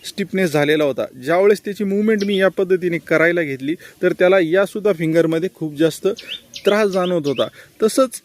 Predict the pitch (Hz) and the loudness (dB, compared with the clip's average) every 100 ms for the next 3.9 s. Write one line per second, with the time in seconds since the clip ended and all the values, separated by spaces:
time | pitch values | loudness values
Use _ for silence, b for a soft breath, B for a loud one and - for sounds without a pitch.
0 | - 180 208 240 220 220 202 208 190 196 | -10 -6 0 2 4 2 0 -4 -6 -4
1 | 185 185 180 190 196 208 - _ 160 151 | -4 -4 -2 0 2 0 0 _ -8 0
2 | 214 220 233 208 202 208 196 196 190 185 | 2 4 4 4 2 0 0 0 0 -4
3 | 190 165 151 165 147 147 139 139 151 | -4 -2 0 0 -2 -2 0 0 0